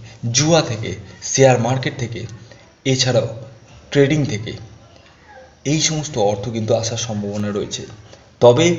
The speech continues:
একটি কথা আমি আপনাদেরকে আবারও remind করে দিতে চাই, আপনার নিজস্ব বার্থ চার্টে যদি রাহু গ্রহ শুভ অবস্থায় না থাকে, সেক্ষেত্রে আপনারা এই সমস্ত জায়গায় টাকা invest করবেন না। এরপরে ছয় নম্বর যে রাশির কথা বলবো,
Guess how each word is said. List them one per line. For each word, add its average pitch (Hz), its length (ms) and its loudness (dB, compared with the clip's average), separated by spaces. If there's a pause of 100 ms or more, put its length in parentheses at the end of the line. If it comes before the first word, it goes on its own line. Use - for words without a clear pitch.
(500)
একটি 147 280 -4
কথা 151 240 2
আমি 135 240 0
আপনাদেরকে 113 500 -2 (300)
আবারও 147 420 6
remind 117 340 0
করে 117 180 -2
দিতে 104 200 -6
চাই, 120 220 0 (600)
আপনার 123 340 2
নিজস্ব 117 440 -2
বার্থ 107 260 -4
চার্টে 139 260 0 (400)
যদি 127 300 0 (440)
রাহু 123 260 -2
গ্রহ 160 280 -4
শুভ 123 240 -4 (120)
অবস্থায় 104 340 -4
না 120 140 2
থাকে, 147 260 -4 (540)
সেক্ষেত্রে 123 420 0
আপনারা 110 340 2 (440)
এই 151 180 0
সমস্ত 175 320 -2
জায়গায় 107 360 2 (120)
টাকা 98 220 -6
invest 113 340 -2 (380)
করবেন 107 420 -2
না। - 80 -6 (1300)
এরপরে 165 420 6
ছয় 139 280 2
নম্বর 196 260 4
যে 123 100 2
রাশির 107 320 2
কথা 107 160 -2
বলবো, 110 260 0